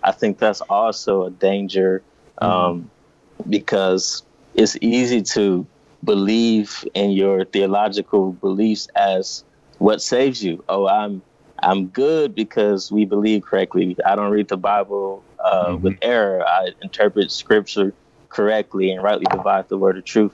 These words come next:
Speaker 1: So I think that's also sort of
Speaker 2: Mm.
Speaker 1: a danger of bad treasure.
Speaker 2: Mm-hmm. Mm-hmm. For sure. That's kinda like salvation by brand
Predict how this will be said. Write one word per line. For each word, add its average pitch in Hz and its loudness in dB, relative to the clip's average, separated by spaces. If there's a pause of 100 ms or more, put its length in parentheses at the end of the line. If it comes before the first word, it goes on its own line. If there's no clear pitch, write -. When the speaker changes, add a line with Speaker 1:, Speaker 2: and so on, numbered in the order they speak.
Speaker 1:
So - -4
I 95 2
think 95 -4 (320)
that's - -2
also 92 0 (180)
sort 101 0
of 92 0
Speaker 2:
Mm. 90 -2
Speaker 1:
a 90 -2
danger 101 0
of 98 0 (480)
bad 98 2
treasure. 98 0 (480)
Speaker 2:
Mm-hmm. 104 2 (300)
Mm-hmm. 95 -2 (2750)
For - -8
sure. 85 2 (760)
That's - -2
kinda 98 2
like 87 0
salvation 98 2
by 90 2
brand 95 0